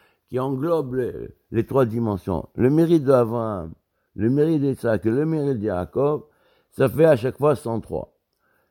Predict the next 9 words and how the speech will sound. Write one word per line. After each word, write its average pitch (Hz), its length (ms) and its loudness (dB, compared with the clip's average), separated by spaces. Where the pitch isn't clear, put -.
Nous 110 180 0
allons 113 200 6
voir 127 200 0
comment 120 300 0
ça 104 220 -2
se, 98 500 -10
ça 98 100 -20
se - 140 -20
conjugue. 135 560 0